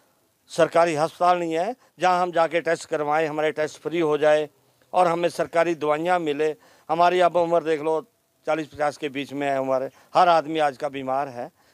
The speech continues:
किसी को कोई बीमारी लगी, किसी को कोई, लेकिन यहाँ दवाई नाम की, हॉस्पिटल नाम की चीज़ नहीं है। और ज़्यादा करेंगे, कोई ज़्यादा कोई सीरियस होगा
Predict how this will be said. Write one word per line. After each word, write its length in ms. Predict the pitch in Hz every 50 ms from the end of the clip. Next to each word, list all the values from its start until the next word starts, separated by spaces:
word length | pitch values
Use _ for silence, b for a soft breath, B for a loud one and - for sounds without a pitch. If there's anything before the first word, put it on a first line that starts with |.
| _ _ -
किसी 280 | 170 160 - 175 180
को 140 | 165 170 170
कोई 240 | 135 156 165 175 170
बीमारी 340 | 151 160 156 143 143 147 151
लगी, 280 | 151 147 139 151 170
किसी 280 | 170 175 165 139 160 160
को 120 | 147 156
कोई, 300 | 135 147 151 151 147 143 b b b b b -
लेकिन 300 | 156 185 170 202 214 220
यहाँ 280 | 214 208 196 196 208 196
दवाई 300 | 175 180 180 180 185 190
नाम 220 | 185 185 185 185
की, 320 | 170 151 180 185 185 180 b b b b -
हॉस्पिटल 420 | 165 175 - - 180 165 180 175
नाम 180 | 170 170 165 160
की 160 | 135 165 165
चीज़ 260 | 131 143 156 151 135
नहीं 240 | 139 127 120 113 101
है। 120 | 90 90 b b b b b b
और 140 | 143 165 165
ज़्यादा 260 | 147 160 165 165 175
करेंगे, 420 | 170 170 170 175 175 170 180 180 165
कोई 140 | 139 170
ज़्यादा 260 | 156 156 151 151 170 170
कोई 160 | 156 180 165
सीरियस 460 | - - 165 170 180 214 214 170 165
होगा 300 | 175 160 165 175 185